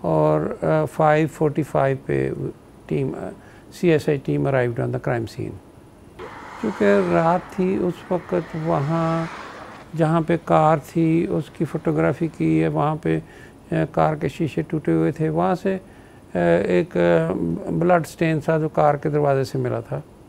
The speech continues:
उसके बाद फिर अगले दिन फिर गए हैं, दिन के वक्त फिर भी गए हैं, तो लेकिन वहाँ कोई evidence नहीं थी। बाकी जो evidence है वो एक एमएलसी जो मेडिको legal से जो आई है उसमें female के intimate samples थे और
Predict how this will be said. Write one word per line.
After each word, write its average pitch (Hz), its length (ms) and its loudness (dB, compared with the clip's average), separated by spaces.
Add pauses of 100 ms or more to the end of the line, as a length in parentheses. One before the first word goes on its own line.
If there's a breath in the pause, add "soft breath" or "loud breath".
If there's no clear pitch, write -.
उसके 196 160 0
बाद 180 260 4
फिर 185 160 0
अगले 175 280 4
दिन 175 200 2
फिर 196 220 0
गए 165 120 0
हैं, 147 200 4
दिन 143 200 4
के 143 100 2
वक्त 139 240 2
फिर 143 240 2
भी 139 160 -2
गए 127 280 -2
हैं, 208 140 -2 (520 loud breath)
तो 226 80 0
लेकिन 208 280 0
वहाँ 190 300 4
कोई 185 140 2
evidence 175 420 0
नहीं 170 280 2
थी। 170 420 0
बाकी 170 320 0
जो 175 120 0
evidence 160 460 0
है 151 280 4 (540 loud breath)
वो 175 160 4
एक 147 200 0
एमएलसी 170 520 2
जो 160 200 2
मेडिको 151 360 0
legal 147 300 0
से 143 300 0
जो 143 200 2
आई 135 220 4
है 127 260 0 (500 loud breath)
उसमें 214 380 0
female 196 440 0
के 185 440 0
intimate 175 380 -2
samples 165 580 -2
थे 165 160 2
और 151 340 0